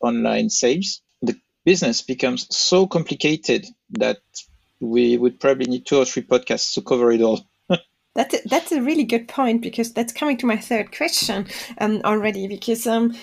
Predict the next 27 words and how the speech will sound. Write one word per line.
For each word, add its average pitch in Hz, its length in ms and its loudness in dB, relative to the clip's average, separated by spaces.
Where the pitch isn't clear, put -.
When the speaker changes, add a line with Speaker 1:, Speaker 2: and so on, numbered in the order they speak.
Speaker 2:
a-, - 220 -6
as 233 160 -2
you 254 100 -2
said, 262 400 -2
this 233 200 -6
is, 240 560 -8
there 233 220 0
are - 20 0
so, 254 560 0
so 247 260 -2
many, 240 540 2
um, 214 320 -4
special 240 480 -2
things 226 420 -2
with 220 120 -4
multi-channel 220 1040 0
management. 190 880 -2
Um, 196 320 -4
you, 214 160 -2
you, 214 320 -4
you, 233 400 -6
you 214 200 -6
have 226 380 -8
a - 60 -4
lot 220 200 -2
of, - 300 -6
um, 196 300 -4